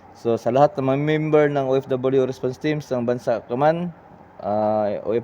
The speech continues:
O R T International, mga kasangga karamay ng Pilipino, kumusta? Mag-ingat-ingat po tayo dyan. So, ito po ay komento lang, komento, ah, opinion, sariling opinion, sariling opinion,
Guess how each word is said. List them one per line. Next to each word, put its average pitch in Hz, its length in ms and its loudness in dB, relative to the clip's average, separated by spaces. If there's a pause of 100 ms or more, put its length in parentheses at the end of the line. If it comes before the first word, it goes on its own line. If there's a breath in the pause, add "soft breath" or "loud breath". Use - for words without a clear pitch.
(160)
O 127 160 2
R 131 80 8
T 127 240 0
International, 131 640 2
mga 123 240 0
kasangga 123 320 -2
karamay 123 400 2
ng 123 160 -4
Pilipino, 160 560 0 (560 loud breath)
kumusta? 120 400 2
Mag-ingat-ingat 113 640 -2
po 110 80 -8
tayo 117 320 2
dyan. 104 320 0 (480 loud breath)
So, 117 320 2
ito 110 240 0
po 143 160 0
ay 131 560 4 (320)
komento 165 400 2
lang, 175 240 6
komento, 165 720 0 (560)
ah, 107 240 -2
opinion, 175 560 2 (160)
sariling 127 480 0
opinion, 160 400 0
sariling 123 400 2
opinion, 151 480 0